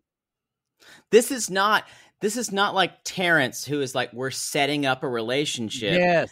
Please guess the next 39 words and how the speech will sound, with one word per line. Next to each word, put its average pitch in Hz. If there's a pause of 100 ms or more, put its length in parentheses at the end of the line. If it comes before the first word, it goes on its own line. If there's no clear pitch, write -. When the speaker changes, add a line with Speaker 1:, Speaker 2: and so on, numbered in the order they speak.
Speaker 1:
This 151
Speaker 2:
don't. 190
Speaker 1:
is, 139 (240)
this 185
is 185
Speaker 2:
No. 160
Speaker 1:
let's 185
go 208
bang 147
because 131
we 127
have 127
a 123
h-, 113
shared 175
history. 156 (120)
We 139
know 151
each 170
other 156
well 143
enough. 143 (300)
The 143
pleasantries 175
are 143
gone. 151
We 127
know 143
enough. 175 (580)
Here 170
we 165
Speaker 2:
D- -
Speaker 1:
go. 143
And 135
they're 190
trying 226
to 294
make 175
it -